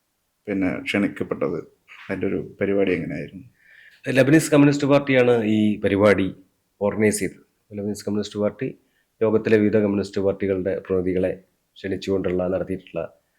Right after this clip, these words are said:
Speaker 2: പരിപാടിയായിരുന്നു. അപ്പൊ ഒന്ന്, ആ, പാലസ്തീൻ ലബനൻ ജനതയ്ക്കുള്ള ഒരു ഐക്യദാർഢ്യ പരിപാടി.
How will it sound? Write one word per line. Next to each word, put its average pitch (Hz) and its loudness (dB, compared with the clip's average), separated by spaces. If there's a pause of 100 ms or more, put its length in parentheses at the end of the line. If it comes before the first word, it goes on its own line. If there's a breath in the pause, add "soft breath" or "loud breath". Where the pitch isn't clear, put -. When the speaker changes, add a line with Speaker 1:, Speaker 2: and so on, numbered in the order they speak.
(200)
Speaker 2:
പരിപാടിയായിരുന്നു. 90 0
അപ്പൊ - -8
ഒന്ന്, 107 2 (560 soft breath)
ആ, 104 0
പാലസ്തീൻ 113 2
ലബനൻ 104 4 (580)
ജനതയ്ക്കുള്ള 101 0
ഒരു 95 0
ഐക്യദാർഢ്യ 98 0 (540)
പരിപാടി. 92 2